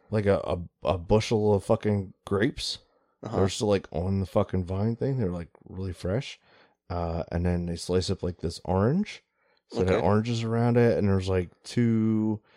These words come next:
Speaker 1: like, chocolates on there, too. Kelly ate the chocolates.
Speaker 2: Okay.
Speaker 1: But I'm sitting
Speaker 2: Fair.
Speaker 1: there just picking at fucking grapes.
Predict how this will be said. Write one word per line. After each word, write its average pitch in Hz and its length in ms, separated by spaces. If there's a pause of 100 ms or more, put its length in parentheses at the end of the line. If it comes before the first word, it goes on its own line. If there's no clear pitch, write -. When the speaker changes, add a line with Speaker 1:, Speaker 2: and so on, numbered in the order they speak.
(320)
Speaker 1:
like, 95 180
chocolates 95 500
on 80 160
there, 78 160
too. 80 340
Kelly 123 300
ate 95 120
the - 60
chocolates. - 600 (200)
Speaker 2:
Okay. 151 260 (500)
Speaker 1:
But 87 80
I'm 117 60
sitting - 200
Speaker 2:
Fair. 101 40
Speaker 1:
there 104 100
just - 120
picking 113 280
at 101 80
fucking 117 280
grapes. 123 360